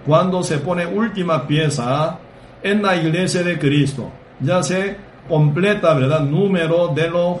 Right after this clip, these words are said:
justos renacidos y completando el cuerpo de Cristo, ya última pieza se coloca en su lugar en la iglesia, en el templo de Dios. Cristo ya viene y lleva su iglesia junto con el Espíritu Santo. En el día Pentecostés,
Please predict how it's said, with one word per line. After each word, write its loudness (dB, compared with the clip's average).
justos 0
renacidos 0
y -2
completando 0
el 0
cuerpo 0
de -2
Cristo, 0
ya 0
última -2
pieza -2
se -2
coloca -2
en -2
su -4
lugar 0
en -2
la 0
iglesia, 0
en -2
el -2
templo -2
de 2
Dios. 0
Cristo -4
ya 0
viene -2
y -2
lleva 0
su -4
iglesia -2
junto 0
con 0
el 2
Espíritu -2
Santo. -6
En -2
el -2
día 2
Pentecostés, -2